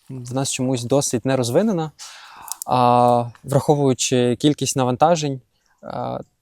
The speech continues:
то окрім як вміти працювати, треба ще і вміти відпочивати. І на війні це також є важливим елементом. Бо після, е, етапу, да, адреналінової якоїсь фази настає фаза виснаження. Відповідно, після виходу з бойових,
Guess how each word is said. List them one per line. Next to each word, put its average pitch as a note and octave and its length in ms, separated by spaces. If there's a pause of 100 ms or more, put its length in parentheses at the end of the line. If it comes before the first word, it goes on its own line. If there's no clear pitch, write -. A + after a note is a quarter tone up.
(160)
то B2 380 (140)
окрім C#3+ 360
як C3 240 (140)
вміти C#3+ 300
працювати, D#3 580
треба C#3+ 280
ще - 220
і C3+ 80
вміти C3 400
відпочивати. A#2 800 (320)
І C#3+ 80
на C3+ 120
війні D3 240
це - 140
також - 380
є A#2+ 340
важливим A#2+ 480
елементом. G#2+ 460 (460)
Бо A#2 420 (960)
після, A#2 720 (600)
е, B2 440 (200)
етапу, C3 420
да, B2+ 140
адреналінової C#3+ 680
якоїсь C3+ 360
фази B2 460 (320)
настає C#3 360
фаза B2+ 280
виснаження. D3 560
Відповідно, B2+ 420
після B2+ 340
виходу B2 340
з B2 40
бойових, C3 500